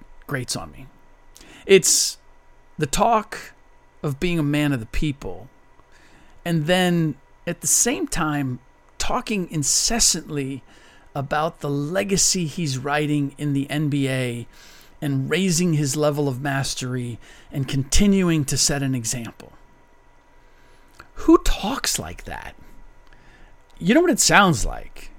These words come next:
It, it sounds like someone saying, "Yeah, I'm just gonna continue working on being legendary." As if Kyrie already has reached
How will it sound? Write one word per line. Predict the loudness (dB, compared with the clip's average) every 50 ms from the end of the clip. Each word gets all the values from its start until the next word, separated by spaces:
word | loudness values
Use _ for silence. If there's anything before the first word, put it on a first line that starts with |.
| -18 -18 -20 -20 -20 -20 -20 -20 -20 -20 -20 -20 -20 -20 -20 -18
It, | -18 -18 -12 -6 -4
it | -4 -2
sounds | 0 0 0 0 0 -2 -2 0 2 2 2 0 -2 -4 -6 -4
like | -4 -2 0 2
someone | 2 2 2 2 2 2
saying, | 2 2 2 2 2 4 2 2 0 -2 -4 -8 -16 -20 -20 -20 -20 -20 -20 -20 -20 -20 -20 -20 -20 -12
"Yeah, | 0 6 8 10 10 12 10 10 10 6 2 -4 -10 -18 -20 -20 _ _ _ -8 -6
I'm | -4 -2
just | -2 -2 -2
gonna | -2 -4 -6 -6
continue | -8 -12 -8 -4 -2 0 2 2 2 2
working | 2 2 0 0 0 0 -2 -2
on | 0 -2 -4
being | -4 -2 0 2 2 2 2 0 -2 -4
legendary." | -4 -4 -4 -4 -4 -6 -8 -8 -10 -12 -14 -16 -20 -20 -20 -20 -20 -20 -20 -20 -20 -20 _ -20 -20 -20 _ -10 0
As | 2 2 4 4 2 2
if | 4 4 4 4 2 0 -6 -12 -14 -18 -20 -20 -20 -20 -20 -20 -20 -20 _ -20 -14 -2
Kyrie | 2 4 6 6 6 6 4
already | 4 4 4 4 4 6 4 4 4 4 2
has | 2 2 0 0 0 0
reached | -2 0 0 0 0 0 0 -2 -4 -4 -4 -8